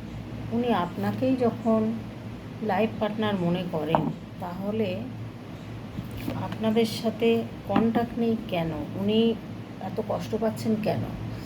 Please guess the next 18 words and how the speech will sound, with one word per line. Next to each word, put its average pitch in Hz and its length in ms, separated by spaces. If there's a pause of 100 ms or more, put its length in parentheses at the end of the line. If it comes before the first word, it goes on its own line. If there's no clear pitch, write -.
(1080)
আপনাকে 226 460
সত্যিকারের 220 800
লাইফ 196 240 (100)
পার্টনার 214 380
যখন 202 380
মনে 175 160 (100)
করেন, 165 280 (320)
তাহলে 175 520 (160)
উনি 208 300 (100)
এত 170 240 (100)
কষ্ট 175 360
পাচ্ছেন 202 460 (100)
কেন? 185 160 (2000)
ঘুমাচ্ছেন 208 560
না 185 280
রাতে, 170 520 (2250)
কারো 220 260
দ্বারা 214 280